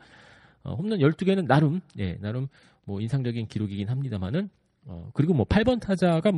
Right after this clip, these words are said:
팔, 홈런 열두 개 정도 쳐주면은 괜찮은 거죠. 예, 작년에 한리 라미레스 선수가 열세 개 쳤나? 뭐, 그랬었거든요. 하지만 뭐, 출루율도 낮고, 뭐, 타율도 그렇게 높은 편은 아닙니다. 발이 빠르냐고요?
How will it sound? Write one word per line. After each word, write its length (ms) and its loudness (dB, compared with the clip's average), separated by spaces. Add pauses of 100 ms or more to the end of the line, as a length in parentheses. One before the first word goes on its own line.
(100)
팔, 160 2
홈런 320 -4
열두 200 0
개 60 0
정도 160 -2
쳐주면은 460 -4 (320)
괜찮은 340 2
거죠. 260 -4 (460)
예, 180 -8 (260)
작년에 360 2
한리 240 2
라미레스 300 0
선수가 320 -4
열세 340 2
개 80 2
쳤나? 320 -4
뭐, 120 -6
그랬었거든요. 680 2 (960)
하지만 260 2
뭐, 120 2
출루율도 420 4
낮고, 380 -2
뭐, 160 -4
타율도 380 2
그렇게 240 2 (340)
높은 320 0
편은 320 -4 (100)
아닙니다. 480 -10 (380)
발이 200 2
빠르냐고요? 600 0